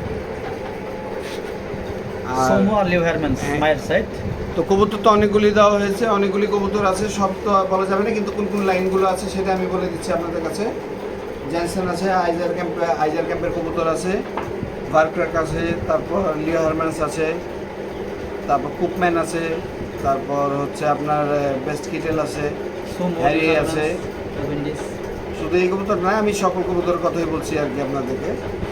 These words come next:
Speaker 1: আপনারা এখানে আসলে সব ধরনের মোটামুটি লাইন পেয়ে যাবেন যেগুলো ই, তারপর হচ্ছে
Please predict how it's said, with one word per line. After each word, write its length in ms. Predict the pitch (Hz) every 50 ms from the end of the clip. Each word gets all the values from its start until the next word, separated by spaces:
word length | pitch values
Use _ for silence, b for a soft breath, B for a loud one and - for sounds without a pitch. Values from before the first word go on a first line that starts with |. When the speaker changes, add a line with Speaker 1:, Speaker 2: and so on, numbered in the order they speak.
| - - - 165
Speaker 1:
আপনারা 280 | 147 156 160 156 160
এখানে 260 | 165 160 170 170 170
আসলে 380 | 170 165 - - 180 175 175 170 165 165 165 165 - - - -
সব 100 | 160 151 147 160
ধরনের 360 | 160 160 160 160 160 160 160
মোটামুটি 460 | 156 160 160 156 156 143 143 151 156
লাইন 200 | 156 156 151 147 151
পেয়ে 140 | 160 160 151
যাবেন 240 | 156 143 143 147
যেগুলো 380 | 143 147 147 143 135 143 147 143 139 135 - - - - - - - - - - - - - - - - 135
ই, 220 | 135 135 139 139 139 - -
তারপর 260 | 147 143 143 147 147
হচ্ছে 540 | 147 147 - - - 151 147 147 143 143